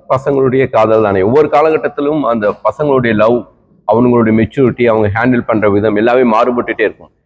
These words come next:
இந்த ஜெனரேஷன் பசங்க நட்பை எப்படி ஹேண்டில் பண்றாங்க, லவ் எப்படி ஹேண்டில் பண்றாங்க, ஃபேமிலி எப்படி ஹேண்டில் பண்றாங்கங்கிறத இதுல பதிவு பண்ணியிருக்கோம். So, கண்டிப்பா வந்து கொஞ்சம் யூனிக்கா இருக்கும்.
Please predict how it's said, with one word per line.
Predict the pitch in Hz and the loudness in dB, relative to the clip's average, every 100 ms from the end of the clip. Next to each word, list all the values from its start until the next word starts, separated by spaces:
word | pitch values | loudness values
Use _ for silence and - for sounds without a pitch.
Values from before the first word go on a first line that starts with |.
| _ | _
இந்த | - 156 202 196 185 | -4 0 2 2 2
ஜெனரேஷன் | 175 185 196 185 147 | 0 0 0 -2 -4
பசங்க | 139 147 151 | -2 0 0
நட்பை | 131 123 - | 0 -2 -2
எப்படி | 143 131 | -2 -2
ஹேண்டில் | 127 123 120 | -2 0 -2
பண்றாங்க, | 113 110 107 107 101 | -2 0 0 0 0
லவ் | 98 104 131 | 2 0 0
எப்படி | 117 107 | -2 -4
ஹேண்டில் | 104 104 101 | -4 -4 -4
பண்றாங்க, | - 95 92 98 | -4 -4 -2 -2
ஃபேமிலி | 92 113 135 123 107 | -2 0 2 0 -2
எப்படி | 110 | -4
ஹேண்டில் | 101 104 101 | -4 -6 -6
பண்றாங்கங்கிறத | 101 98 101 95 87 90 202 - _ _ - | -4 -2 -2 -2 -4 -4 -4 -6 _ _ -4
இதுல | 127 117 | -2 0
பதிவு | 107 110 107 95 | 0 0 0 -2
பண்ணியிருக்கோம். | 90 69 - _ _ | -2 -6 -14 _ _
So, | - 147 127 | -2 0 0
கண்டிப்பா | 147 185 190 202 | 0 0 2 2
வந்து | 165 147 165 139 107 | 2 0 0 0 0
கொஞ்சம் | 120 107 | -2 0
யூனிக்கா | 113 139 135 127 | 0 0 0 0
இருக்கும். | 101 - | -2 -6